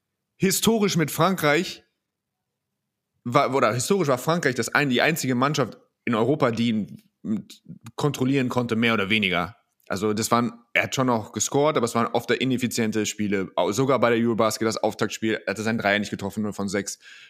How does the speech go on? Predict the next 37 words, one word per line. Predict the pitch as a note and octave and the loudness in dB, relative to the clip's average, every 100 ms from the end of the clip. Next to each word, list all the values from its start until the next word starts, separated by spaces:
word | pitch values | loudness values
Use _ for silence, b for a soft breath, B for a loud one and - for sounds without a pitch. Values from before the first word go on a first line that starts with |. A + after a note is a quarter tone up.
| B | B
Oder | A2+ A#2 A2 | -2 0 0
bei | G2 G#2 | 0 0
zwei-, | - A#2+ | 2 0
zweitausendneunzehn | B2 A2+ C3 C3 A#2 A2+ G#2+ A2 | 2 2 2 2 0 -2 -2 -2
ist | |
natürlich | B2+ B2+ B2+ | -2 -2 0
auch | |
immer | D3 | 2
eine | D3 | 0
kleine | C3+ C3 B2 | 2 0 0
Stichprobe, | B2+ - A#2 A2+ | -4 -4 -2 0
aber | G#2 | 0
es | A2 B2 | -2 0
war | B2 B2 B B A2+ | 0 0 B B -6
die | |
Kombination | A2 C#3+ D3+ C3+ C#3 | -2 0 -2 0 -2
aus | B2+ | 0
Albisi | - B2 C3 - B2 A#2 | 0 0 0 -2 0 0
am | A#2+ | 0
Ball, | G#2+ G#2 A2 b b | 0 0 -2 b b
aus | G2+ G#2 | -10 -4
N-, | B2 A#2+ G#2+ | -2 -2 -4
Ti-, | C3+ B2+ - | -6 -8 -6
Ntilikina | A#2 C#3 C#3+ B2 C#3 B2 | -4 -2 -2 -2 -2 0
am | B2 | 0
Ball | G#2+ G#2 A2 b b | 0 0 -2 b b
und | A#2+ A#2+ | -6 -4
Gobert | C3 A#2+ | 0 0
unterm | A#2 A#2+ A#2 | 0 0 -2
Korb, | A2+ A2 - _ _ _ _ _ _ _ _ - | 0 0 -2 _ _ _ _ _ _ _ _ -4
hat | - A#2 | -2 -2
für | - | -4
Probleme | A#2+ A#2+ B2 B2 | -4 -2 -2 -2
gesorgt, | A2 G#2 F#2 G2 | -2 -4 -4 -6
weil | |
es | G2 | -6
einfach | G2 G2 | -8 -10